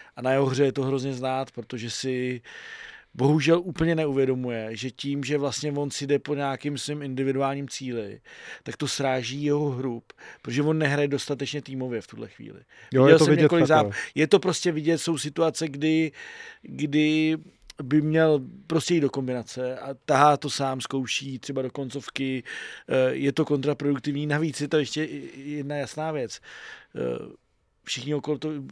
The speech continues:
Speaker 1: zájemci o něj, slovenský trenéři to vědí, že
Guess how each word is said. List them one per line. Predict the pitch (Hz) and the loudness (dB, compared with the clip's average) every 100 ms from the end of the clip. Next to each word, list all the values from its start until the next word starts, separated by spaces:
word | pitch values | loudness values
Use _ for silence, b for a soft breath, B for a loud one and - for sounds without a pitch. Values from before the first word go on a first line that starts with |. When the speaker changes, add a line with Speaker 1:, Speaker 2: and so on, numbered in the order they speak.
| 151 | -4
Speaker 1:
zájemci | 147 151 156 - | 0 2 2 -2
o | 131 127 | -6 -6
něj, | 139 151 143 | -6 -6 -8
slovenský | - 147 143 135 156 | -8 -4 -4 -4 -12
trenéři | 131 131 139 135 | -12 -10 -8 -8
to | 147 | -6
vědí, | 135 131 123 131 135 147 B B B | -4 -6 -6 -10 -10 -12 B B B
že | 117 147 | -8 -8